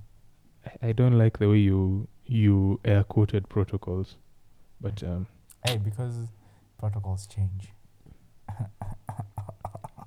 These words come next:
Speaker 1: Wow. Okay. Okay. Okay. All right. No.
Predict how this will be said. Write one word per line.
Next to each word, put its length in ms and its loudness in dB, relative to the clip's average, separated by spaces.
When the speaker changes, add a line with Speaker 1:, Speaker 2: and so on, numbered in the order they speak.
Speaker 1:
Wow. 460 0
Okay. 500 0
Okay. 520 -2
Okay. 500 -2
All 140 2
right. 360 0
No. 260 0